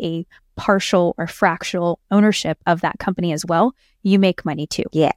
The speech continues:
Speaker 2: I wanna make my money make money.
Speaker 1: That's right.
Speaker 2: Okay, so a stock is just owning a piece of a company. And when you buy a piece of that company, or maybe multiple pieces of that company,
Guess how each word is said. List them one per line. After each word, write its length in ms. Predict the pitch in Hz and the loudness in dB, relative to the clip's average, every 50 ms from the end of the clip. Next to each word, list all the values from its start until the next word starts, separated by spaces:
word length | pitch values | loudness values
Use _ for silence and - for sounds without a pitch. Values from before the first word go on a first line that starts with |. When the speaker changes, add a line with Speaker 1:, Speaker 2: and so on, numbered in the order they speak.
| _ | _
Speaker 2:
I 80 | - 175 | -12 -8
wanna 160 | 175 165 156 151 | -6 -4 -4 0
make 240 | 160 170 175 - - | -2 -2 -2 -2 -2
my 120 | 180 170 | -2 0
money 260 | 165 180 185 180 175 | 2 2 2 2 2
make 220 | 170 175 175 175 - | 2 2 0 0 0
money. 400 | 170 175 180 175 - 98 165 160 _ | -2 -2 -2 -2 -2 -4 -8 -10 _
Speaker 1:
That's 180 | _ - _ | _ -10 _
right. 240 | 277 294 240 - - - | -4 -4 -4 -4 0 0
Speaker 2:
Okay, 320 | 220 208 202 - - 170 _ | 2 2 2 0 0 -6 _
so 760 | - - - 196 180 180 170 170 165 165 160 160 156 - - - | -14 0 2 4 6 6 6 4 4 4 2 2 0 0 -2 -4
a 100 | 123 - | -6 -2
stock 320 | - - 175 180 - - | 2 2 2 2 4 2
is 160 | 208 196 170 | -2 -2 0
just 280 | 170 170 165 - - - - | 0 -2 -2 -2 -14 -4 0
owning 260 | 180 180 180 196 208 | 0 2 2 2 0
a 60 | 220 | 0
piece 240 | 208 226 220 208 - | 0 0 -4 -2 0
of 80 | 240 247 | -2 0
a 60 | 262 | 2
company. 640 | - 190 151 160 _ - 151 151 147 147 175 190 - _ _ _ _ _ | 0 0 0 0 _ -4 -2 -2 -2 -2 -4 -4 -6 _ _ _ _ _
And 140 | - - 170 | -2 0 0
when 80 | 160 165 | 2 2
you 140 | 165 170 160 | 0 0 2
buy 260 | 170 165 175 185 185 | 4 4 6 6 4
a 160 | 190 - - | 4 2 2
piece 240 | - - 170 - - | 0 -2 -4 -2 -2
of 80 | 170 | 0
that 180 | 156 156 139 - | 2 2 2 2
company, 640 | - 160 147 143 - 139 147 147 147 151 156 165 160 _ _ _ _ _ _ _ | 0 -2 -2 0 -2 -4 -2 -2 -2 -2 -4 -4 -6 _ _ _ _ _ _ _
or 140 | 151 156 147 | -2 -2 -2
maybe 260 | 147 151 143 143 139 | -2 -2 -4 -4 -2
multiple 360 | 139 143 156 - - 151 143 | 0 0 -2 0 0 -4 -4
pieces 320 | - 147 143 - 147 139 147 | -2 -4 -4 -4 -4 -2 -2
of 100 | 143 135 | 0 0
that 160 | 147 131 - | 0 0 0
company, 640 | - - 127 - - - 131 139 143 147 156 - | -2 -4 -4 -4 -4 -6 -4 -4 -2 -4 -4 -6